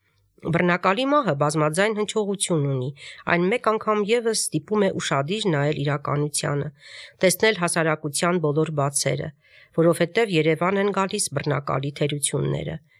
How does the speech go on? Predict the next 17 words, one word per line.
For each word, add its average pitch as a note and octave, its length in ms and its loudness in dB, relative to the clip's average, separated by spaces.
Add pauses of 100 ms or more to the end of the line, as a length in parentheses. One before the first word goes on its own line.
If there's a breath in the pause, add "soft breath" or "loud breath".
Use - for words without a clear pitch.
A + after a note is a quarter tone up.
(140 soft breath)
հիմարությունը, G3 720 2
ոչնչությունը, E3 960 0
վախկոտությունը։ D3 920 -4 (560 loud breath)
Սակայն B3+ 420 0
ինչպես E4+ 340 -2
էր C#3+ 140 0
նրան D3 320 2
հաջողվում D#3 500 0
մարդկանց E3 400 0
պահել D#3 380 0
վախի C#3 440 -2 (260 soft breath)
ու F#3 140 -4
տագնապի C#3+ 520 -2
ճիրաններում։ C#3 720 0 (640 loud breath)
Ամբողջ G#3+ 340 2
վեպի F#3 320 -2
ընթացքում A3 640 -2